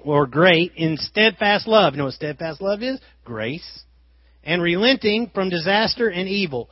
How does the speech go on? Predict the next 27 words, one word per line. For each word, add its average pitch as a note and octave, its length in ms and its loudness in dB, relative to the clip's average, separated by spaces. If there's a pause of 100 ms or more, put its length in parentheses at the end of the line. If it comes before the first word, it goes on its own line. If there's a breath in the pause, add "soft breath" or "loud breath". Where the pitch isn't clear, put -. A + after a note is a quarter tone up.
(200)
Holy, D#4+ 420 -4 (1400)
I A3 100 -6
just C4+ 180 -10
wanna C#4 200 -6
do A#3+ 140 -10
that. C4+ 400 0
When G3 100 0
I, G3+ 100 0 (180 loud breath)
I A#3 100 0
mean, B3+ 200 0
Jonah D#4 300 4
just B3+ 220 -6
confessed C#4+ 500 0
all D#4+ 260 12
of D4+ 60 8
that A#3+ 180 6
about A3 260 2
God, C#4+ 300 6
and A#3 100 2
then A#3 100 0
he's G#3 160 -2
surprised E4+ 760 4
that G3+ 140 -6
that's A#3+ 180 -2
what C4+ 160 -4
God B3 240 -4
did. D4 400 -4